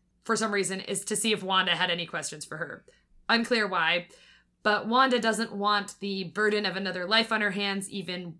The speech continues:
one like the Seeker, who she feels like she hates so much she might want dead. So she goes under the pretense of needing to ask her some questions.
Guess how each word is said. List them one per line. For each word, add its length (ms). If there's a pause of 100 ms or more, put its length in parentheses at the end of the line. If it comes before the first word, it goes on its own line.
one 460 (120)
like 220
the 40
Seeker, 380
who 140
she 160
feels 280
like 140
she 140
hates 260
so 160
much 420
she 240
might 240
want 280
dead. 320 (320)
So 120
she 140
goes 380
under 160
the 100
pretense 380
of 160 (360)
needing 300
to 160
ask 180
her 80
some 160
questions. 640